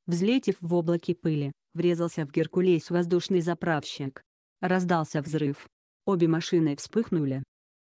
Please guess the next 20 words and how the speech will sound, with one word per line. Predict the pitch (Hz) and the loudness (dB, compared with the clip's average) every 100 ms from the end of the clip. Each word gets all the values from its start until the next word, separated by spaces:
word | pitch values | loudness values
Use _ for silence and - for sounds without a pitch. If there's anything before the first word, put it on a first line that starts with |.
| _ | _
Все | - - 180 | -6 2 2
топливо | - 165 165 156 160 | 2 -4 -2 -2 0
для | 185 175 | 0 0
операции | 185 202 190 - 165 | 0 0 0 0 -2
сгорело. | 147 180 170 147 135 139 _ _ _ _ _ - | -2 0 0 0 -2 -8 _ _ _ _ _ -8
Рвались | 175 175 180 175 156 | -4 0 2 0 -2
боеприпасы. | 170 165 170 - 147 139 - 135 - _ _ _ _ _ - | -4 -2 -4 -4 -4 -6 -8 -10 -12 _ _ _ _ _ 0
Началась | 190 190 247 220 - | 2 2 0 0 -2
паника. | 165 143 143 135 139 131 _ _ _ _ _ - | -2 -2 -2 -6 -10 -10 _ _ _ _ _ -6
Группе | 185 214 202 226 | 0 0 0 -2
"Командос" | - 170 165 165 165 160 | 0 0 2 2 0 -2
показалось, | - 160 170 208 247 165 - - _ _ | -4 -2 0 0 0 0 -4 -12 _ _
что | - - | -10 0
началась | 190 190 - 233 214 | 2 2 0 -2 -2
атака | - 170 190 185 | -4 -2 -2 0
иранцев. | 170 160 147 - 139 - _ _ _ _ _ _ | 0 0 -2 -4 -10 -10 _ _ _ _ _ _
Они | 190 196 202 | 0 2 2
открыли | 202 - 190 190 | 0 0 2 2
беспорядочный | 160 - 180 175 156 139 - 175 170 | 0 -4 -2 0 -2 -4 -6 0 0
огонь. | 165 160 147 | 0 -2 -4